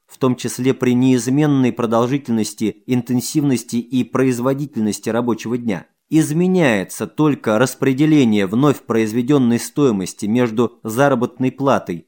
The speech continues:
и прибавочной стоимостью, так что или первая повышается, а вторая уменьшается, или наоборот,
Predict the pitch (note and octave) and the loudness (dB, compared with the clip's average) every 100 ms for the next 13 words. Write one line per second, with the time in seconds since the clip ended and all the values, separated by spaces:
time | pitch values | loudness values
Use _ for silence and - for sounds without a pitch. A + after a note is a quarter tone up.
0 | - B2 C3 C3 A2+ F#2+ - A2+ - G#3+ | -8 -4 -2 0 0 -2 -6 -8 -2 0
1 | G#3 G2+ - - - _ _ B2+ B2 - | 0 -2 -8 -20 -20 _ _ -2 -2 -2
2 | C3 - C3+ B2+ C3 - C3+ G2+ G2 F#2+ | -2 0 0 0 0 2 2 2 0 -2
3 | A2+ B2+ - F#2+ E2+ - - G2+ - A2+ | -4 -4 -4 -4 -6 -10 -12 -8 -4 -2
4 | A2 G2 A2 B2 C3 - F2+ D#2+ - C#2+ | -2 -2 -2 -2 -4 -6 -6 -6 -14 -18
5 | - - A2+ F2+ F2+ F#2+ D3 A3 A#3 | -10 -4 -2 -2 -2 0 0 0 -2